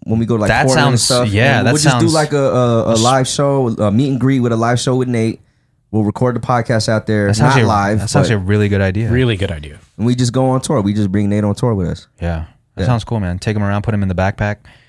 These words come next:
Speaker 1: To <laughs>
Speaker 2: Sorry, Nate. He knows what it is, man.
Speaker 1: <laughs>
Speaker 2: He's cute. He's fun size. That's what he said.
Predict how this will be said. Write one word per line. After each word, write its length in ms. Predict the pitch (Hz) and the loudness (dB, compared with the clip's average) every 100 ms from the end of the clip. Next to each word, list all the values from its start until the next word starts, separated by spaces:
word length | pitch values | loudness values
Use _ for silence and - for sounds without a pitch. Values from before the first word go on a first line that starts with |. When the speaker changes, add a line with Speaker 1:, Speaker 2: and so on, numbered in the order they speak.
| - | -6
Speaker 1:
To 180 | 113 - | -4 -2
<laughs> 800 | - - - - - - - - - - - - - _ - - - - 807 - - _ 906 906 880 - - _ _ | -4 -6 -12 -6 -4 -2 -4 -8 -10 -16 -10 -12 -12 _ -20 -20 -20 -20 -20 -20 -20 _ -20 -20 -20 -20 -20 _ _
Speaker 2:
Sorry, 280 | - 90 82 | -4 -2 -2
Nate. 320 | 92 156 165 - - - _ _ _ - - _ | -4 -4 -6 -10 -14 -20 _ _ _ -20 -20 _
He 80 | 160 | -6
knows 160 | 101 | -4
what 120 | 85 87 | -4 -4
it 100 | 95 | -4
is, 180 | 104 | -2
man. 240 | 117 123 123 160 147 165 143 - 147 - 143 | -2 -4 0 0 0 0 -2 -4 -10 -12 -16
Speaker 1:
<laughs> 160 | - | -10
Speaker 2:
He's 160 | 180 190 | -4 -2
cute. 500 | - 285 254 127 - - _ _ _ _ _ _ | -2 -2 -2 -4 -6 -14 _ _ _ _ _ _
He's 140 | 180 - | -4 0
fun 220 | 196 180 | 0 2
size. 400 | 101 87 85 - _ _ - - - - - _ - | 0 0 -4 -10 _ _ -8 -8 -12 -20 -20 _ -2
That's 120 | - | 0
what 80 | 339 | 2
he 60 | |
said. 760 | 403 403 494 285 196 170 151 | 2 0 0 0 0 -2 -4